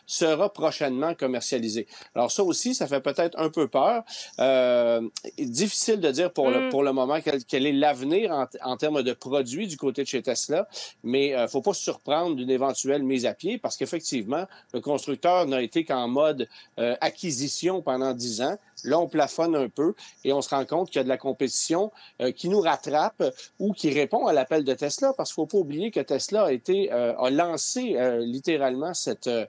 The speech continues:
Speaker 1: cette mode, si on peut, euh, s'exprimer ainsi,
Speaker 2: Mm.
Speaker 1: euh, de ne commercialiser que de l'électrique. On a fait réagir l'industrie automobile tout entière au début des années deux mille dix. Ça a fonctionné. Et aujourd'hui, ben, euh, si on veut demeurer leader,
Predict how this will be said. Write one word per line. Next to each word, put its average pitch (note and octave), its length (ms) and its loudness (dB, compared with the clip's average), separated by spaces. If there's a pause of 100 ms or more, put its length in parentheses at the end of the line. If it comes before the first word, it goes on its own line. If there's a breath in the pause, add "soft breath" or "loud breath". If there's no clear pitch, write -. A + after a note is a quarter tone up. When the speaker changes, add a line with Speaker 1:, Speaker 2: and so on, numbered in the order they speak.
(300 loud breath)
Speaker 1:
cette - 260 -4
mode, D#3 300 2
si C3 140 -6
on B2 120 -2
peut, D#3+ 260 2
euh, A#2+ 80 2
s'exprimer B2+ 560 -2
ainsi, A2 300 -2
Speaker 2:
Mm. B3+ 140 -2 (240 loud breath)
Speaker 1:
euh, A2 360 2
de A#2+ 120 0
ne C3+ 100 2
commercialiser C#3 720 -2
que D#3 100 -2
de C3 100 -2
l'électrique. C#3 640 0 (260 loud breath)
On C3 120 -2
a C#3 60 0
fait - 160 2
réagir D3+ 420 2
l'industrie C#3+ 340 -2
automobile C3+ 500 0
tout F3+ 240 -6
entière D3+ 540 0 (260 loud breath)
au A#2 60 0
début C3 240 0
des C3 140 0
années C3 180 0
deux C3 160 0
mille A#2+ 160 -4
dix. C#3+ 320 -2 (100)
Ça - 240 0
a C#3 40 0
fonctionné. D3 640 -2 (240 loud breath)
Et B2+ 100 2
aujourd'hui, C#3+ 640 0
ben, C3+ 200 0 (300 loud breath)
euh, A2+ 520 4
si - 200 2
on C3 100 2
veut C#3 140 2
demeurer C#3+ 420 2
leader, D3 500 2